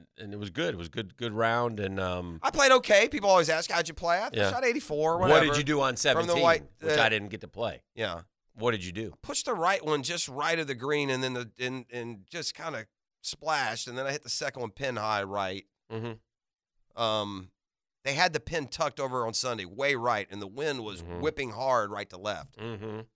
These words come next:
Speaker 2: if you're gonna go at the flag, which I'm gonna go do there, you gotta, you literally have to play it out over the water and let it help kinda bend it back.
Speaker 1: But my eight iron came through for you. Put it in the water is what you're telling
Speaker 2: No,
Speaker 1: me.
Speaker 2: I, it ended up hitting the seven.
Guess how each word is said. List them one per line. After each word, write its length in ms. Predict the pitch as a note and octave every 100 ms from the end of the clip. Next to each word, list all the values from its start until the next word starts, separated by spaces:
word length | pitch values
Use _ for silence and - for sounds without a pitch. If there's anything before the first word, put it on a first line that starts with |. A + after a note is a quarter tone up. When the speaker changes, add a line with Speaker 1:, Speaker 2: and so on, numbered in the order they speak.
| A#2+
Speaker 2:
if 60 |
you're 100 | C#3
gonna 140 | D#3+ C3+
go 140 | C3+
at 120 | A#2+
the 60 | G#2
flag, 340 | A2 A#2 G2
which 160 | F#2 G2
I'm 260 | G2+ F#2+ F#2
gonna 260 | F#2+ E2+ E2+
go 120 | G2 E2
do 200 | A2+ F#2+
there, 160 | E2
you 120 | G2+ A2+
gotta, 240 | A2+ E2+ -
you 100 | G#2
literally 300 | A2+ A#2 F#2+
have 80 | -
to 60 |
play 160 | - G2+
it 60 |
out 120 | F#2 F#2
over 140 | E2+
the 80 | E2
water 260 | F#2 F#2
and 80 | E2
let 120 | F2 D#2+
it 60 | F#2
help 200 | D2+ -
kinda 200 | D#2+ D#2+
bend 220 | F2 D2+
it 100 | _
back. 200 | A1+ _ _ _ _ _ F2+
Speaker 1:
But 60 |
my 180 | F2 F2
eight 160 | F#2+ F#2
iron 240 | F2+ E2+
came 240 | - E2
through 220 | D2 A2 F2+
for 240 | D#2 C#2
you. 80 | B1+
Put 180 | - D#2+
it 60 |
in 80 | D2+
the 60 | C#2+
water 320 | F2 D2+ B1
is 100 | _
what 80 | -
you're 60 | _
telling 140 | - B2
Speaker 2:
No, 80 | C#3+
Speaker 1:
me. 40 |
Speaker 2:
I, 80 | D3
it 220 | D3+ D3 D3
ended 160 | E3+
up 60 | D#3+
hitting 140 | D#3
the 40 | C3
seven. 340 | C3 C3 F#2+